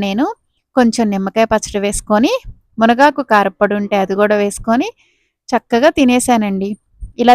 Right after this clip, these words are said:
తింటే ఎంత బాగుందో తెలుసా అండి? సాంబారుతో అయినా చాలా బాగుంటుందండి. అలా అయినా ట్రై చేయొచ్చు, లేకపోతే పల్లీ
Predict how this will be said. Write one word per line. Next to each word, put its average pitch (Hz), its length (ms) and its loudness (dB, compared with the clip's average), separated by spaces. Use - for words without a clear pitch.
తింటే 226 340 0
ఎంత 233 120 0
బాగుందో 214 280 0
తెలుసా 214 360 -4
అండి? 226 200 -2
సాంబారుతో 262 540 6
అయినా 262 160 2
చాలా 254 220 4
బాగుంటుందండి. 202 680 -2
అలా 220 160 6
అయినా 190 240 -2
ట్రై 349 240 2
చేయొచ్చు, 269 420 0
లేకపోతే 202 440 -2
పల్లీ 233 220 4